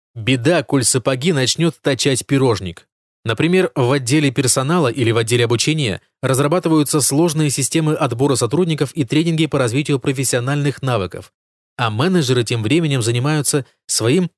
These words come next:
непосредственным делом. Ведь кроме отбора нужных людей и развития их профессиональных качеств, у менеджеров достаточно других забот. Намерения были благими –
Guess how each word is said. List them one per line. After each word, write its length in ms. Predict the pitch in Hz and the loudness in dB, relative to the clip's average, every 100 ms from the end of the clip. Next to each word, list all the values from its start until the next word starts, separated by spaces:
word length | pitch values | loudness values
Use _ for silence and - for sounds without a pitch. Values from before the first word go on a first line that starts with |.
| - | -2
непосредственным 880 | 147 131 120 113 104 - 123 156 | 0 0 0 -2 -2 0 0 0
делом. 360 | 165 139 95 92 _ _ _ - | 2 0 0 -6 _ _ _ -4
Ведь 160 | 123 127 | -2 0
кроме 300 | 160 156 139 | 2 2 2
отбора 320 | 120 156 156 | 0 0 2
нужных 380 | 139 147 135 123 | 2 0 0 0
людей 300 | 127 120 170 | 0 0 0
и 140 | 151 | 2
развития 440 | 135 120 143 139 135 | 2 2 0 0 -2
их 240 | 160 127 | -2 -2
профессиональных 760 | 139 131 131 139 131 113 101 - | -2 -2 0 0 0 -2 -2 -2
качеств, 480 | 180 208 123 - - _ _ | -2 0 -2 -6 -20 _ _
у 100 | - | -2
менеджеров 460 | 131 170 196 165 160 | 2 2 2 2 2
достаточно 540 | 151 147 175 156 - | 0 0 0 0 -2
других 300 | 143 131 127 | 0 0 0
забот. 400 | 110 123 95 - _ _ _ _ _ - | 2 0 -2 -8 _ _ _ _ _ -6
Намерения 720 | 110 139 143 170 139 127 123 | -2 2 2 2 2 2 0
были 300 | 127 139 131 | 2 2 2
благими – 720 | 123 135 120 165 143 98 - | 2 2 2 0 0 -2 -6